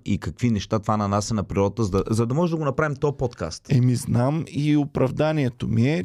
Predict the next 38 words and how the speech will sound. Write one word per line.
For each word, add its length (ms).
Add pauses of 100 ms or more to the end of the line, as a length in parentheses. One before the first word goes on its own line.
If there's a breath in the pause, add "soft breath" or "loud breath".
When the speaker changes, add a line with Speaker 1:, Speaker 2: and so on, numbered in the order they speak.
(120)
Speaker 2:
че 440 (520 soft breath)
вредим, 800
но, 560 (140)
ам, 480
достигаме 600
до 120
много 300
хора 380
и 120
един 300
вид, 440
нали, 200
се 160
стараем 580 (300 loud breath)
за 240
тях 380
и 180
за 180
тях 360 (300 loud breath)
и 200
разпределено 640
на 140
толкова 380
малко 380
хора, 300
да 120
речем, 340
е 60
малко 400
Speaker 1:
Само 100
Speaker 2:
влиянието. 260
Speaker 1:
когато 300
си 80
поставен 460
Speaker 2:
Дубай 280
Speaker 1:
в 40
Speaker 2:
и 100
това, 380